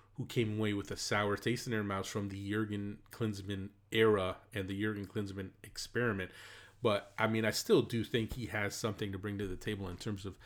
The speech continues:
just observations. And, and, you know, I've always found him to be a, be s-, be someone who can kinda see the big picture of things. I mean, I don't know if he,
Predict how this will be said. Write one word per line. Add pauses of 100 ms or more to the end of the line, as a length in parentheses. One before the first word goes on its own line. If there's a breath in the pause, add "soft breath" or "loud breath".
(300 loud breath)
just
observations.
And,
and,
you
know,
I've
always
found
him
to
be
a, (480 loud breath)
be
s-,
be
someone
who
can
kinda
see
the
big
picture
of
things.
I
mean,
I
don't
know
if
he,